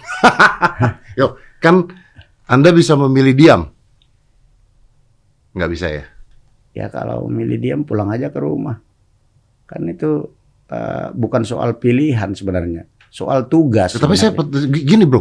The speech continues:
Speaker 2: Ah.
Speaker 1: gue penasaran gini, kalau misalnya, eh, misalnya ngurusin, oke, kita lompat dulu nih ya,
Speaker 2: Iya,
Speaker 1: lompat
Speaker 2: iya,
Speaker 1: dulu ya.
Speaker 2: iya, iya.
Speaker 1: Kayak ngurusin ormas gitu.
Speaker 2: Ah.
Speaker 1: Kan berarti ancaman banyak sekali.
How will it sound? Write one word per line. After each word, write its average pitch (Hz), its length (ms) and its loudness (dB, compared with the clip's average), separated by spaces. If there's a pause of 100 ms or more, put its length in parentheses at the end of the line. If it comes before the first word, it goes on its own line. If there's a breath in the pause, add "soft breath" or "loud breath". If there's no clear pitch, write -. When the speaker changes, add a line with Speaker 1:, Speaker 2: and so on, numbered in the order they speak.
(140)
Speaker 2:
Ah. 98 180 -4
Speaker 1:
gue 95 220 6 (300)
penasaran 180 380 2
gini, 117 200 0
kalau 180 240 -4
misalnya, 185 460 2
eh, 135 360 -6
misalnya 160 440 2
ngurusin, 147 640 2
oke, 139 240 0
kita 139 200 2
lompat 156 280 2
dulu 170 200 8
nih 117 100 4
ya, 120 60 2
Speaker 2:
Iya, 104 100 -2
Speaker 1:
lompat 117 160 2
Speaker 2:
iya, 120 80 0
Speaker 1:
dulu 123 80 2
ya. 107 80 2
Speaker 2:
iya, 104 100 -2
iya. 98 160 -6 (300 loud breath)
Speaker 1:
Kayak 135 180 0
ngurusin 151 420 4
ormas 98 400 0
gitu. - 240 -2 (200)
Speaker 2:
Ah. 92 300 -8
Speaker 1:
Kan 233 200 4
berarti 233 240 4
ancaman 196 640 0
banyak 151 360 2
sekali. 180 600 -4